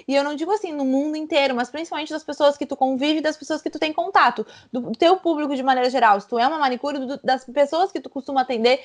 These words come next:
que provavelmente vão ser as tuas primeiras clientes. Entende quais são as necessidades delas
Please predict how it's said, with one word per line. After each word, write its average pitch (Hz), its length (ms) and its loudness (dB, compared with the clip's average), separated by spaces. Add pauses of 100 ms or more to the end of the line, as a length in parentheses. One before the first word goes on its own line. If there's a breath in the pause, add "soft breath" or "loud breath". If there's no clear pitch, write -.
(140 loud breath)
que 285 100 -4
provavelmente 311 640 0
vão 285 140 0
ser 294 140 -2
as 359 140 4
tuas 294 200 -2
primeiras 240 400 -2
clientes. 185 420 -4 (240 loud breath)
Entende 302 420 0
quais 330 220 2
são 302 160 -4
as 302 120 -4
necessidades 233 720 0
delas 226 560 2